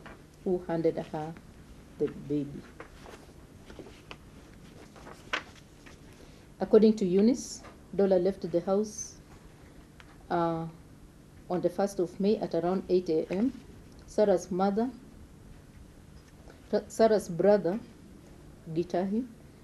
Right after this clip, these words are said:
testified that Dola went to his house at around eight A M, woke him up, and that Dola appeared disturbed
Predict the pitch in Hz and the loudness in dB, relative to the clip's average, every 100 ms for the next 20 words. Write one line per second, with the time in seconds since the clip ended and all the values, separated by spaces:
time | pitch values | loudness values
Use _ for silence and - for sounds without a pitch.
0 | - - 208 208 220 202 180 170 160 208 | -10 2 2 2 0 2 2 2 4 4
1 | 202 185 180 175 165 - - 180 180 185 | 6 4 2 -2 -4 -6 -8 0 2 0
2 | - - 175 170 175 190 - 185 180 160 | -4 -6 -2 0 0 -2 0 -2 0 0
3 | 165 185 226 - - 196 185 170 170 214 | 0 0 -2 -2 -2 0 0 -2 0 -2
4 | - - - - - - - - - - | -4 -14 -20 -20 -20 -20 -20 -20 -20 -20
5 | - - - - - - - - - - | -20 -20 -20 -20 -20 -20 -20 -20 -14 -2
6 | 196 185 180 175 214 220 190 - - 202 | 4 4 6 6 6 6 4 -4 0 4
7 | 196 185 - - - - - 165 170 - | 4 2 -2 -16 -20 -20 -12 -2 -2 -2
8 | - 190 180 | 0 2 0